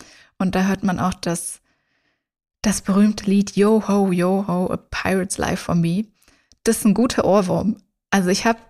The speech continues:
das öfter mal einfach als Ohrwurm, ohne dass ich, äh, jetzt gerade den Ride gefahren bin. Weil das einfach,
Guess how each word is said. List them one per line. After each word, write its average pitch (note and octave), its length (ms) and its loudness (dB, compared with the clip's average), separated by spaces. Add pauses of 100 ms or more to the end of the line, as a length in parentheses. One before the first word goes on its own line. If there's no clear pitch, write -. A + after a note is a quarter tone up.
(880)
das G3+ 220 0
öfter A3+ 280 0
mal G#3+ 200 2
einfach G3+ 340 0
als F#3 200 -4
Ohrwurm, F#3+ 540 0
ohne G#3 260 2
dass F#3 220 -2
ich, - 240 -4
äh, F#3 280 0
jetzt - 180 -4
gerade F3+ 220 -4
den F3+ 140 0
Ride F3+ 260 -2
gefahren F3+ 480 0
bin. E3+ 320 -2 (480)
Weil F3 80 -6
das - 160 -10
einfach, F3+ 440 -4